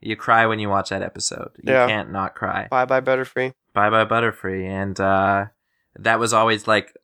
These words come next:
Speaker 1: the, you know, I watched the Pokemon anime, like, when it came out in North America when I was a kid, and that's, like, the one episode that I remember, like, vividly because I'm like, "Holy shit, my heart is broken." Uh, so, yeah, Caterpie,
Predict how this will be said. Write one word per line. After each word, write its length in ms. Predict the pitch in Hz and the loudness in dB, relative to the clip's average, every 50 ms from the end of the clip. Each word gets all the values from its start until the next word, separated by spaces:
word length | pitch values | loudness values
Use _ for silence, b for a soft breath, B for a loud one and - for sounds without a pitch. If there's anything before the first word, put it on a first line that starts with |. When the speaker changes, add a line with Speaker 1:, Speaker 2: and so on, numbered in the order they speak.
| - | -20
Speaker 1:
the, 340 | - - 101 104 107 - - _ | -18 -14 -8 -6 -6 -6 -8 _
you 180 | - 110 123 135 | -10 -6 -2 0
know, 100 | 120 101 | 2 4
I 80 | 104 | 4
watched 340 | 107 104 107 104 - - - | 4 4 2 2 0 0 -6
the 160 | 107 107 107 | -10 -10 -12
Pokemon 500 | - - - 101 98 - 104 104 104 101 | -10 -6 -4 -4 -4 -4 -2 0 0 0
anime, 420 | 107 110 113 117 117 117 117 117 110 | 0 0 -2 -2 -2 0 0 0 2
like, 180 | 110 110 110 - | 2 2 0 0
when 580 | - 98 95 101 98 104 104 104 104 101 98 - | -4 -6 -2 0 0 0 0 0 -2 -4 -6 -6
it 240 | - - 104 104 - | -4 -2 -2 -2 -2
came 220 | - 104 107 107 | -2 -4 -2 0
out 240 | 107 110 110 107 - | 2 2 2 0 -2
in 340 | - 107 110 110 110 107 104 - _ _ - | -4 -6 -4 -4 -6 -8 -10 -12 _ _ -6
North 220 | 104 110 113 113 | -2 0 0 0
America 480 | - 120 127 139 139 123 - - 101 98 | 0 0 0 2 0 0 0 0 -2 -2
when 120 | 101 98 | 0 0
I 80 | 104 107 | 0 0
was 120 | 104 101 | 0 -2
a 40 | 107 | -2
kid, 280 | - - - 135 123 104 | -4 -2 0 0 2 2
and 100 | 101 101 | 2 2
that's, 180 | 104 104 - - | 2 2 2 2
like, 240 | 107 101 - - - | 0 0 -2 -2 -2
the 100 | 104 104 | 0 0
one 240 | 101 101 101 98 | 2 4 4 4
episode 400 | 98 95 - 104 - - 101 98 95 | 4 2 0 -2 0 0 0 0 2
that 100 | 101 98 | 2 0
I 60 | 95 | 0
remember, 440 | 98 98 98 98 95 95 92 95 95 | 2 0 0 0 0 0 0 0 0
like, 220 | 95 98 95 - - | 0 -2 -2 -4 -6
vividly 480 | 101 101 98 92 98 92 98 98 98 | -4 -2 -2 0 0 0 0 0 -2
because 340 | 95 104 101 - - 104 95 | -2 -4 -6 -6 -6 -4 -4
I'm 120 | 101 101 | -2 -2
like, 160 | 101 95 - - | -4 -4 -6 -6
"Holy 280 | - 107 101 101 101 | -6 -4 -2 -2 -2
shit, 180 | - - 107 - | -2 -4 -4 -4
my 140 | - 98 101 | -4 -2 0
heart 140 | 101 98 | 0 0
is 100 | 98 92 | 0 -2
broken." 440 | - - 101 98 92 - 98 98 104 - b b b b b b b b b b b | -4 -4 -4 -4 -4 -4 -6 -8 -10 -12 b b b b b b b b b b b
Uh, 680 | b 101 101 95 95 98 95 95 95 95 95 98 98 87 - _ _ _ _ _ - | b 2 4 4 4 4 2 2 2 0 0 -2 -4 -6 -8 _ _ _ _ _ -6
so, 400 | - - 110 110 107 107 104 98 | -4 -2 0 0 0 -2 -2 -2
yeah, 300 | 110 127 127 110 104 104 _ - | 0 0 2 2 0 -2 _ -2
Caterpie, 600 | - 110 110 107 107 - - 113 113 110 117 127 | 0 2 2 2 2 0 -2 -4 -4 -4 -6 -10